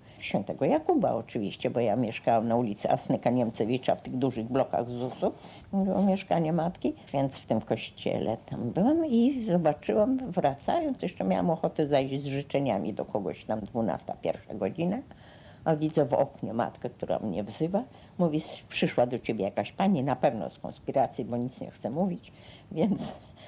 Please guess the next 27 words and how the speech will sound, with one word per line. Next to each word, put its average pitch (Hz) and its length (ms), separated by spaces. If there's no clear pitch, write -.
<laughs> - 600
zostawiam 160 680
was - 120
tam. - 140
I 208 100
rzeczywiście, 170 520
ona 185 160
mówi: 175 160
"Proszę 180 180
pani, - 240
pani 247 260
mąż 147 280
jest - 220
tutaj". - 260
Ja 160 120
mówię: 208 160
"Czy 220 260
zdrów?" 165 340
On - 100
mówi: 269 120
"Tak, 190 380
zdrów, 285 340
tylko 226 240
podrapany 247 680
jak 160 240
oni 147 200
wszyscy. - 500